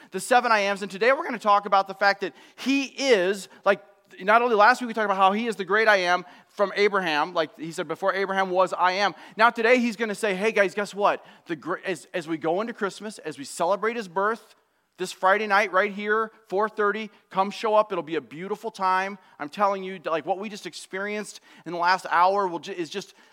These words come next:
um, a taste of what you will experience on Friday night. It is a beautiful time together as the family of God. Bring people.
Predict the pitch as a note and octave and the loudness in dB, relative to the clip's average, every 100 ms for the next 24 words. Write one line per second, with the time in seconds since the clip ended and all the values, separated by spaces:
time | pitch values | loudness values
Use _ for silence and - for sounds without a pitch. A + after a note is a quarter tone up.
0 | - D#3+ D#3 D#3+ - F#3+ F3+ - D3+ C#3+ | -4 -4 -2 -6 -6 -6 -6 -6 -10 -8
1 | C3+ D3+ C#3 - - D3 C3+ C#3 B2 - | -8 -8 -8 -10 -10 -10 -8 -10 -10 -4
2 | C3+ C3 A#2+ A2+ D3+ D3 C3 G#2+ D3 E3 | -4 -4 -8 -8 -10 -10 -10 -12 -14 -12
3 | D#3 C#3 C#3 C3 A#2 A#2+ A#2 G#2 A2 B2 | -12 -12 -8 -6 -8 -12 -12 -14 -16 -14
4 | A#2 A2 F#2+ A2+ A2 G2+ A#2 C3+ C3 C3+ | -12 -14 -10 -4 -2 -4 -10 -14 -12 -14
5 | - B2+ | -10 -12